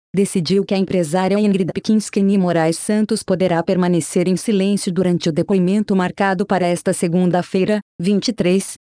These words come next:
na Comissão Parlamentar Mista de Inquérito do I N S S. Com a decisão, a empresária poderá se recusar a responder perguntas formuladas pelos parlamentares sempre que entender que as respostas possam gerar autoincriminação.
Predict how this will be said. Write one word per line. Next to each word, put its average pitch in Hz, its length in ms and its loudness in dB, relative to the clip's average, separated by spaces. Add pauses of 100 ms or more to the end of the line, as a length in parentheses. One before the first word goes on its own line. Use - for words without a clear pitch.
na 220 160 0
Comissão 180 440 0
Parlamentar 175 760 0
Mista 175 340 0
de 165 120 0
Inquérito 185 500 0
do 175 60 0
I 180 80 2
N 180 260 2
S 180 340 -2
S. 156 420 -2 (380)
Com 220 180 2
a 190 60 2
decisão, 160 600 0 (180)
a 185 140 0
empresária 185 640 0
poderá 160 340 0
se 190 140 -4
recusar 170 480 0
a 170 40 2
responder 170 580 0
perguntas 170 540 0
formuladas 175 760 0
pelos 185 280 0
parlamentares 175 800 0
sempre 196 400 -2
que - 100 -2
entender 180 460 0
que - 100 -6
as 180 140 -2
respostas 180 720 -2
possam 175 380 -2
gerar 170 340 0
autoincriminação. 202 1080 0